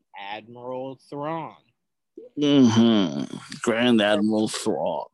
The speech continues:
Speaker 1: Right, because you're not telling me Ezra's in this show, but Thrawn's not. Thrawn's, like, the last name she said in her, out of her mouth. <laughs>
Speaker 2: Mm-hmm.
Speaker 1: So I'm like, clearly she's looking for him. So
Speaker 2: Right.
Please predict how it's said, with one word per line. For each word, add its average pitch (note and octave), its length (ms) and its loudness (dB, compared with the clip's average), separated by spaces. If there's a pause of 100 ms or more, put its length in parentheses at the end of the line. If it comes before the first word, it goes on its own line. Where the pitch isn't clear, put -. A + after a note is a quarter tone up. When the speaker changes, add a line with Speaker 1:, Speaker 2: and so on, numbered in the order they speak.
(100)
Speaker 1:
Right, D3+ 280 -4
because C#3+ 280 -6
you're D#3+ 100 -6
not G#3 200 0
telling G3+ 280 -4
me F#3 160 -6
Ezra's D#3+ 400 -4
in C3+ 120 -8
this B2+ 160 -12
show, B2+ 240 -8
but A#2 120 -12 (100)
Thrawn's C3 440 -10
not. G2 200 -18 (120)
Thrawn's, F3 300 -4
like, E3+ 180 -4
the D#3 100 -8
last D3+ 400 -4
name D3 320 -10
she C3 160 -14
said C#3 220 -8
in C3 60 -16
her, B2+ 120 -14 (160)
out C3 120 -6
of B2 120 -12
her B2+ 120 -12
mouth. A2 260 -12 (560)
<laughs> E3+ 80 -4 (640)
Speaker 2:
Mm-hmm. E3 260 0 (160)
Speaker 1:
So - 200 -4
I'm F3 200 0
like, E3 320 -4
clearly A3 380 0
she's D#3+ 200 -10
looking E3+ 380 -2
for B2+ 280 -10
him. G2 200 -16 (440)
So - 260 -8
Speaker 2:
Right. C3+ 200 0